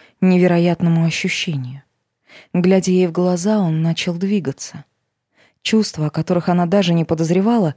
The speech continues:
ворвались в ее жизнь. Он занимался любовью с такой нежностью, на которую, как ей казалось, он не способен. Она знала, что он сдерживается из-за ее неопытности, и прониклась к нему искренней благодарностью.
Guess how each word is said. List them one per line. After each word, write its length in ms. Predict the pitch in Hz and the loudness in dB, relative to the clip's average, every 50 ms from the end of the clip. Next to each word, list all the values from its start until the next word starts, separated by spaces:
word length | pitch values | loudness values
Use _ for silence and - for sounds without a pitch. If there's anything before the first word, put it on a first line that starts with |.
| _ _ _ _ _ _ _ - - | _ _ _ _ _ _ _ -4 0
ворвались 680 | 180 180 180 175 165 170 165 165 175 175 - - - | 2 2 2 2 2 2 2 2 2 0 -2 -2 0
в 60 | 170 | 0
ее 200 | 170 165 165 170 | 2 2 2 2
жизнь. 480 | 156 151 147 131 120 120 - 123 123 - _ _ _ _ _ _ _ _ _ _ _ _ _ _ _ _ _ _ _ _ _ _ _ - | 0 0 -2 -4 -6 -8 -10 -12 -12 -14 _ _ _ _ _ _ _ _ _ _ _ _ _ _ _ _ _ _ _ _ _ _ _ -6
Он 180 | 160 160 160 160 | -2 -2 0 0
занимался 580 | 147 160 165 170 170 175 185 185 175 - - 170 | 0 0 2 2 2 2 2 2 0 0 0 0
любовью 400 | 170 165 160 180 185 175 170 165 | 0 0 0 -2 -2 -2 -2 -4
с 60 | - | -4
такой 300 | - 170 - - 175 175 | -6 -6 -4 -2 0 0
нежностью, 720 | 175 196 214 220 202 - 160 143 - - - - 147 139 _ _ _ _ _ _ _ _ _ _ - | 2 2 2 0 0 -2 -4 -6 -8 -8 -12 -12 -12 -14 _ _ _ _ _ _ _ _ _ _ -4
на 160 | - 180 180 170 | -2 -2 0 0
которую, 400 | - 180 - 202 196 196 180 - | -2 -2 0 0 0 0 2 0
как 180 | 180 170 - | -2 -2 0
ей 120 | 190 180 170 | -2 -2 0
казалось, 600 | - 180 180 170 180 233 233 202 160 - - 165 | 0 0 0 0 0 0 0 0 0 -2 -2 0
он 140 | 160 160 | 0 0
не 80 | 160 165 | 0 0
способен. 720 | - - - 175 - - - 247 233 156 139 135 139 170 _ _ _ _ _ _ _ _ _ _ _ - - | -2 -2 -4 -4 -4 -2 -2 -2 -2 -2 -4 -10 -10 -14 _ _ _ _ _ _ _ _ _ _ _ -12 -4
Она 260 | - 175 175 175 175 | -2 0 2 2 2
знала, 340 | 170 170 196 226 220 185 160 | 2 2 4 4 4 4 2
что 160 | - - 170 | -2 -2 -2
он 100 | 160 160 | 0 -2
сдерживается 760 | 151 156 160 175 175 156 151 165 160 165 160 160 - - - 165 | -2 0 0 0 0 0 0 -2 0 -2 -2 -2 -4 -4 -2 0
из-за 300 | 160 156 151 147 160 165 | 0 0 0 0 0 0
ее 240 | 165 160 156 165 | 0 0 0 0
неопытности, 840 | 160 170 180 208 220 208 - 151 - - 143 - - - - - _ _ _ _ _ _ _ _ _ _ - | 2 2 2 2 2 0 -2 -6 -6 -6 -8 -8 -8 -14 -16 -18 _ _ _ _ _ _ _ _ _ _ -4
и 120 | - 165 160 | -4 -2 -2
прониклась 600 | - - 180 180 180 208 226 220 - 165 160 - | 0 0 2 4 4 4 4 2 0 -4 -4 -2
к 100 | - 190 | -2 0
нему 280 | 175 180 190 190 - - | 2 2 2 2 0 0
искренней 500 | - 185 - - - 175 175 170 170 165 | -2 -2 -2 -2 -2 0 0 2 2 0
благодарностью. 840 | 147 151 165 165 190 196 175 165 147 - 135 131 - - - - - | 0 0 0 0 0 0 0 0 -2 -2 -4 -8 -10 -12 -14 -16 -16